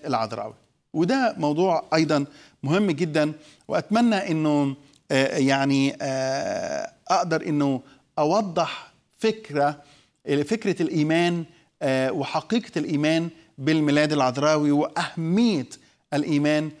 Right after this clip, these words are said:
بالميلاد العذراوي. الميلاد العذراوي هو المعجزة العظيمة،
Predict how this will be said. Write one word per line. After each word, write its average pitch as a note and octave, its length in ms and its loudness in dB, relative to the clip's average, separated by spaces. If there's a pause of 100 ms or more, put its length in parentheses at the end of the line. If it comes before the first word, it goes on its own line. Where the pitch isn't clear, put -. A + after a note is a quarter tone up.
(160)
بالميلاد C3 1040 0 (100)
العذراوي. A2+ 440 -4 (560)
الميلاد G#3+ 380 2
العذراوي F3 680 2
هو C#3+ 480 0
المعجزة C3+ 580 -2
العظيمة، A2+ 460 -8